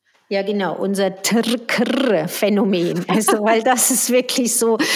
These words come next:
Speaker 1: Noah hat's im Englischen nicht und im Deutschen echt vehement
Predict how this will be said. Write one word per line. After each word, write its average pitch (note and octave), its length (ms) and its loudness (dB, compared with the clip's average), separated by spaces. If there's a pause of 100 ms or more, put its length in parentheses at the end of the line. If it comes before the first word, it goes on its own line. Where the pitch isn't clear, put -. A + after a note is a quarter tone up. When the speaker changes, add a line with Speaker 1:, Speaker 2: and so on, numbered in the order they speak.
(140)
Speaker 1:
Noah A#3 380 2
hat's C#4 240 0
im B3 100 2
Englischen A3 600 0
nicht C#4+ 360 2
und G#3+ 120 2
im G#3 180 0
Deutschen G#3 640 0
echt G#3 400 -4
vehement G#3+ 840 2